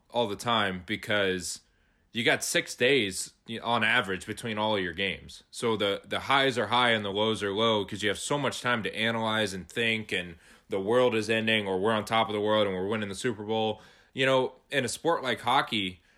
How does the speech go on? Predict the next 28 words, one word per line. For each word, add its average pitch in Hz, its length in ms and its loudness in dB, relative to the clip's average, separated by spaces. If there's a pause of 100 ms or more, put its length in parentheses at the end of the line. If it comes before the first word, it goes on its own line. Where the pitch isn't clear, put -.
(340)
i-, - 40 -10
it's 131 440 -2
a 156 40 4
little 139 200 4
bit 135 120 4
of 117 60 2
a 107 40 -4
middle 113 240 2
ground 120 260 2
'cause 104 140 -4
baseball, 110 440 2
obviously, 110 380 -2
you're 101 80 -2
moving 98 280 0
on 98 140 0
the 98 60 -4
next 92 280 0
day, 98 300 2
like, 87 260 -2 (180)
ninety 98 440 0
percent 107 300 -6
of 95 60 -8
the 87 60 -10
time. 92 440 -4
But, 101 280 0 (340)
you 123 120 -4
know, 104 220 2
i-, 117 200 -6